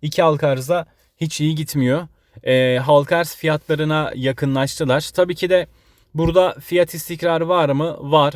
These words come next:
Evet, fiyat istikrarı var. Ee, ne kadar uygularlar, ne kadar uygulamazlar, onları artık bu saatten sonra inceleyeceğiz, izleyeceğiz.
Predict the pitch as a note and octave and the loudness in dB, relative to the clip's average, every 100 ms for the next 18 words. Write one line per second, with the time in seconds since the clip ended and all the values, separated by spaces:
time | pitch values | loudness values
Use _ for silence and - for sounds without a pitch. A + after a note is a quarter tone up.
0 | - D3 C3 C#3 - D3 C#3+ - - C3 | -2 0 0 -2 -6 -4 -4 -6 -14 -4
1 | C3+ C3+ C3 D3+ D#3+ - _ _ _ _ | -2 0 0 0 0 -6 _ _ _ _
2 | C3 C3+ C3+ D#3+ E3 D#3 D3+ D3 C3+ C#3 | 2 2 2 0 2 2 2 -2 -2 0
3 | D3 C3 C3+ - D3 C#3+ C#3 C#3 C#3 C3+ | 0 0 -2 -2 -4 -2 0 0 -2 -2
4 | C#3 C#3 B2 B2 D3+ D3+ C#3+ D#3 E3 F3 | 0 0 0 -2 -4 -2 0 2 4 4
5 | C3 B2 - A#2 A2+ A#2 A2+ A#2 A2+ A#2+ | 2 -2 -4 -12 -6 -6 -4 -4 -4 -4
6 | A#2 A2+ B2 A#2 A2+ A#2 D#3+ - C3+ A#2 | -6 -4 -2 -2 -2 -2 -4 -4 -6 -2
7 | A#2 C#3 F#3+ | -2 -2 -2